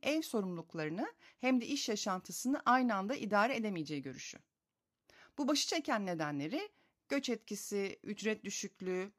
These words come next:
iş yerinde yaşanan kadına yönelik şiddet ve cam tavan sendromu takip ediyor. Şimdi verilere devam etmeden önce şu cam tavan sendromuna kısa bir giriş yapıp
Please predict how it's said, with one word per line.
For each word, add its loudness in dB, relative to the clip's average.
iş 0
yerinde 0
yaşanan 0
kadına -2
yönelik -4
şiddet -2
ve 0
cam 6
tavan 2
sendromu -4
takip -4
ediyor. -10
Şimdi -2
verilere 0
devam 10
etmeden 0
önce -2
şu -4
cam 4
tavan 2
sendromuna -2
kısa -4
bir -4
giriş -2
yapıp -6